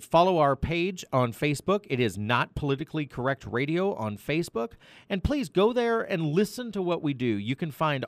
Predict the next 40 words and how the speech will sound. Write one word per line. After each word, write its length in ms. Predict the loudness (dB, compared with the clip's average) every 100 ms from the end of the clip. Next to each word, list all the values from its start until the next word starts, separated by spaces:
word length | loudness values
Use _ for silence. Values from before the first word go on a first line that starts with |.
| 0
all 200 | 2 2
of 100 | 2
our 120 | 0
shows 480 | 0 0 0 0 -4
on 220 | -2 -2 -2
podcast. 720 | 0 0 0 -4 -4 -6 -12 -4
They're 160 | 2
all 160 | 4 4
available 460 | 2 0 0 0
there 300 | 2 4 4 0 -8 -4
on 160 | -2 -2 2
every 340 | 4 6 4 0
platform 540 | 4 2 2 -2 -4
of 120 | -4
podcast. 680 | 2 2 2 0 2 2 -2 -14 -20 _
Just 220 | 0 0
scroll 320 | 0 2 2
through. 260 | 2 0 0
You 160 | 2 -2
can 120 | -2
listen 260 | -2 -4 -6
all 200 | -2 0
the 60 |
way 120 | 0
back 280 | 0 0 -2
to 140 | -6 -8
episode 520 | -6 -2 2 0 0
zero 560 | -2 0 0 0 -2 -6 _ _ _ _ _
and 120 | -8 -2
have 160 | -2
a 40 | 0
great 280 | 0 0
time 220 | -2 -4 -2
listening 340 | -4 -4 -6
to 60 | -2
what 160 | -2
we 100 | 0
have 160 | -2 -2
to 80 | -6
say. 300 | -4 -4 -4